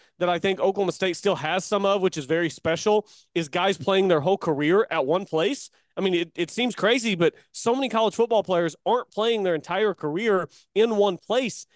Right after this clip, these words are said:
anymore. And that's how you become a legend. That's how you get to come back for your entire life. And they put you on the Jumbotron and you're a legend in that place. And Ollie's gonna be that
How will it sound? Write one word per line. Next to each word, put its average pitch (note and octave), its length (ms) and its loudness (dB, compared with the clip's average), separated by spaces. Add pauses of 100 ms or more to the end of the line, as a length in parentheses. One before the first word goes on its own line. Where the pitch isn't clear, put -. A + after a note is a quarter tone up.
(120)
anymore. E3 540 2 (320)
And F3 180 -2
that's A3+ 260 -2
how A#3 120 2
you G3 160 0
become F#3+ 420 0 (160)
a D#3+ 80 0
legend. D#3 500 -2 (320)
That's A3+ 240 -2
how A#3+ 100 2
you G3 200 0
get G#3+ 160 -2
to F3 80 -6
come G3+ 240 -2
back G3 300 0
for F3+ 160 -2
your F3 180 2
entire G3 480 2
life. F#3 320 2 (220)
And E3 80 -2
they D3 80 0
put A3 260 -4
you A3 80 4
on G#3 80 2
the F#3 60 -2
Jumbotron F3+ 640 0 (240)
and F3+ 140 -2
you're F3 100 4
a D#3+ 60 2
legend D#3+ 720 -2
in F3+ 140 -2
that D3 200 -2
place. D3 360 0 (320)
And E3+ 400 2
Ollie's G#3 340 2
gonna F#3 160 2
be F3+ 160 2
that D#3 240 0